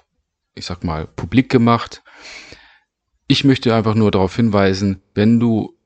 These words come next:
in dieser Haltung bist, du bist okay, ich bin okay, hilft es dir in der Kommunikation sachlich zu bleiben,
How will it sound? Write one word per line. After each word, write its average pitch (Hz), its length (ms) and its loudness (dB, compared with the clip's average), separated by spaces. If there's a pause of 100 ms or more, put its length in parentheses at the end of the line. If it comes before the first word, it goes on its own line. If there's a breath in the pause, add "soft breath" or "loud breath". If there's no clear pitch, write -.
(420)
in 107 100 0
dieser 98 260 -2
Haltung 113 260 0
bist, 90 340 -4
du 113 120 -2
bist 113 200 -4
okay, 101 500 -4
ich - 200 -6
bin 92 180 -4
okay, 104 480 -6
hilft 127 300 -2
es 107 140 -4
dir 101 80 -6
in 95 80 -4
der 92 80 -4
Kommunikation 98 840 -4
sachlich 90 420 -4
zu 90 160 -8
bleiben, 87 520 -6